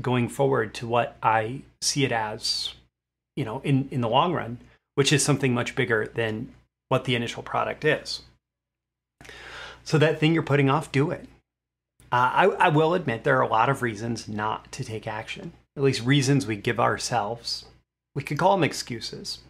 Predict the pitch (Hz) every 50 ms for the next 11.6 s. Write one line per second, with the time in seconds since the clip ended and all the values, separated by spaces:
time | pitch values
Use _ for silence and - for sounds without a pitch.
0 | _ _ - 131 123 131 143 143 151 143 147 135 - - - - - - - -
1 | - _ _ _ _ _ 147 196 226 - - 233 185 143 - - - 147 147 151
2 | 151 143 147 139 117 - - _ _ - 127 107 127 131 127 131 127 123 120 117
3 | 131 135 127 117 127 135 170 185 147 123 120 104 95 - 107 101 120 131 131 -
4 | _ _ _ _ _ _ - 123 123 143 143 143 - 156 139 131 - - 131 127
5 | 127 123 123 123 - - - 131 113 127 123 120 120 120 117 117 113 113 107 -
6 | - _ _ _ _ - - - - - - _ _ _ _ _ _ _ - 117
7 | 113 110 127 - - 120 123 156 156 - - - 107 113 143 - - - _ _
8 | - 143 139 - 160 143 - - - - - 147 139 143 151 143 151 147 127 -
9 | - - 151 - - - - - 151 131 - _ _ _ _ _ _ - 147 131
10 | 127 135 131 131 127 135 131 120 127 - - - - - 123 135 151 147 - 127
11 | - - 117 123 131 - - - - - -